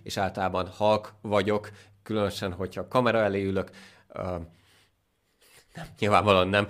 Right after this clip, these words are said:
Szóval igen, szeretünk hosszan beszélni csillagászatról, és ezt idén a Csillagfényben is elsütöttük. Ez egy új konstrukció volt számunkra is, ám a visszajelzések alapján egyébként nem működött rosszul.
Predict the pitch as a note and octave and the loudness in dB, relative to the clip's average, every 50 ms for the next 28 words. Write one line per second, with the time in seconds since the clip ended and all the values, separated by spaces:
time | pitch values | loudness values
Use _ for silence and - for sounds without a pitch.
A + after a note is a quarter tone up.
0 | - - - - G#2 G#2 G#2+ A2 - A#2 A#2 A#2+ G#2 F#2+ - - A#2 G#2+ G#2 - | -6 -14 -8 -4 0 0 0 0 0 -2 -2 -2 -2 -2 -2 0 0 0 0 -2
1 | G2+ F2 - G#2+ G#2 - - - F2+ F2 F2 E2+ - - E2+ E2 E2 - - A#2+ | -8 -8 -6 -6 -6 -6 -6 -8 -6 -4 -4 -6 -4 -6 -8 -8 -8 -10 -10 -8
2 | A#2 G#2 F#2 F2+ - - - E2+ - - F#2 E2+ E2 - _ _ - G#2 F#2+ - | -8 -6 -6 -6 -8 -8 -14 -16 -12 -10 -10 -10 -10 -14 _ _ -10 -10 -10 -8
3 | G#2 - - - - _ _ _ _ _ _ - - G#3 G3 E3+ C#3 A#2+ G#2+ G2+ | -10 -10 -10 -12 -20 _ _ _ _ _ _ -4 -2 0 0 0 0 0 -2 -2
4 | - - G2 F#2+ F2 - - F#2 E2+ F2+ F2 E2 - F#2 F#2 F#2 - - - G#2+ | -4 -4 -6 -6 -6 -6 -8 -8 -8 -6 -8 -6 -4 -2 -2 -2 -2 -4 -4 -6
5 | F#2 - - G2 F#2 - - - - - - _ - - B2 A#2 A2+ G2+ F#2 G2 | -6 -6 -6 -12 -12 -12 -16 -20 -20 -20 -20 _ -10 -8 -6 -4 -4 -6 -6 -10
6 | - - - _ _ _ _ _ _ _ _ - C#3+ C3+ C3+ B2 C3 C3+ B2+ A#2 | -16 -20 -20 _ _ _ _ _ _ _ _ -8 -4 -2 -2 -2 -2 0 -2 -2
7 | G#2+ - B2 G#2 - - - A2+ G#2+ G#2 F#2+ G#2+ G#2+ G2+ F#2+ - - - - - | -2 -2 -8 -8 -8 -4 0 2 2 2 2 2 2 0 0 0 -4 -16 -10 -4
8 | A#2+ A2 A2+ B2+ B2+ A#2 A2+ - A#2+ A2 G#2 F#2 - - - - - _ - - | -4 -2 -2 -2 -4 -4 -4 -4 -4 -4 -4 -4 -4 -8 -8 -10 -12 _ -14 -12
9 | F2 E2+ F2 F2 F2 F2 F2 F#2 _ _ _ _ _ _ _ _ _ _ _ _ | -10 -10 -10 -8 -10 -10 -12 -12 _ _ _ _ _ _ _ _ _ _ _ _
10 | _ _ _ _ _ _ _ _ _ _ _ - - G3 B3+ D4 - - C#3 A#2+ | _ _ _ _ _ _ _ _ _ _ _ -4 0 0 0 0 0 0 2 2
11 | A2 G#2 A#2+ A2 - - - A#2+ A2 F#2+ - - G#2 G2 G2 F#2 F#2+ F#2 - - | 2 2 0 -4 -4 -6 -6 -4 -4 -4 -4 -4 -6 -6 -4 -4 -4 -6 -6 -8
12 | G2+ F#2+ F#2 E2 D#2+ E2+ E2+ E2 - E2 E2+ D#2+ - - F2 - - - F#2+ E2+ | -6 -6 -6 -6 -6 -8 -10 -10 -10 -12 -12 -12 -12 -14 -14 -12 -12 -8 -8 -8
13 | D#2+ D#2+ E2 _ | -8 -8 -12 _